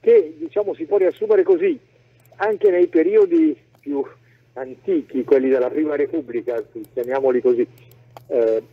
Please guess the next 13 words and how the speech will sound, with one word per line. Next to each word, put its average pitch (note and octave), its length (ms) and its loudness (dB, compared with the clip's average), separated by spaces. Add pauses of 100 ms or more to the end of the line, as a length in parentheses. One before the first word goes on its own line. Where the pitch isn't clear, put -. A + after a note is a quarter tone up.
(340)
pur C#4+ 320 0
stando D#3+ 760 0
nella F#3+ 340 2
nato, G3+ 440 -2
l'Italia F#3+ 520 -2
manteneva A3 920 -2
una E3+ 280 -8
qualche G3+ 420 -2
prerogativa E3+ 720 -2
di D3 240 -6
indipendenza D3+ 1000 0
di B2 120 -16
giudizio, B2+ 600 -10